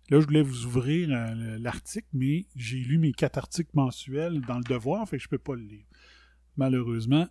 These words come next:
Arruda, en j-, le janvier et mars deux mille vingt, là, on va vous jouer ça. Vous la, ça a circulé énormément, ce vidéo-là, mais c'est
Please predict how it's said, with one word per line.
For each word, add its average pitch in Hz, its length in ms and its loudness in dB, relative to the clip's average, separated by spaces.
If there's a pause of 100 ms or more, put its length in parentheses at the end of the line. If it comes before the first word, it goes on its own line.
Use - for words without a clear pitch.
Arruda, 185 720 4
en 143 200 6
j-, 120 240 0
le 131 380 -2
janvier 156 800 2 (580)
et 220 280 -2 (280)
mars 147 440 0
deux 135 80 2
mille 120 200 -2
vingt, 143 240 0 (200)
là, 143 320 2
on 120 80 -6
va 123 140 -2
vous 123 100 -4
jouer 120 180 -8
ça. 170 260 -4 (400)
Vous 120 140 -4
la, 123 320 2
ça 139 200 0
a 120 60 2
circulé 156 600 0
énormément, 170 800 6 (480)
ce - 180 4
vidéo-là, 127 720 6
mais 147 100 4
c'est 123 260 -2